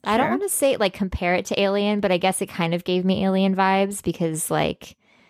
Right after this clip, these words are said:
Speaker 1: they're in a space-like place, but just in the Mariana Trench, which is, like, the deepest part of the ocean.
Speaker 2: Right.
Speaker 1: Um, but yeah,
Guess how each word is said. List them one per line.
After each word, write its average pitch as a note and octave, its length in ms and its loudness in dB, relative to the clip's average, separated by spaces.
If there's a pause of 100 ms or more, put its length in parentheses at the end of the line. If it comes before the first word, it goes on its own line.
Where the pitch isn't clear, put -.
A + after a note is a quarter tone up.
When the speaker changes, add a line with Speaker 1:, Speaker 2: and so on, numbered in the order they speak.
(280)
Speaker 1:
they're F3+ 140 2
in E3 220 2
a D#3+ 60 2
space-like D3+ 880 -2
place, D#3 360 0
but - 160 -6
just - 520 -4
in D3+ 260 -2
the C#3+ 80 -4
Mariana C#3+ 440 0
Trench, D3 520 -2
which E3+ 140 -4
is, F3+ 140 -2
like, F#3 300 0
the E3+ 100 0
deepest D#3 720 -2 (500)
part E3+ 260 -4
of D#3+ 60 0
the E3 180 -2
ocean. G#3 600 2 (460)
Speaker 2:
Right. A#3+ 380 2
Speaker 1:
Um, F3+ 840 0 (600)
but F3 320 0
yeah, G3+ 320 0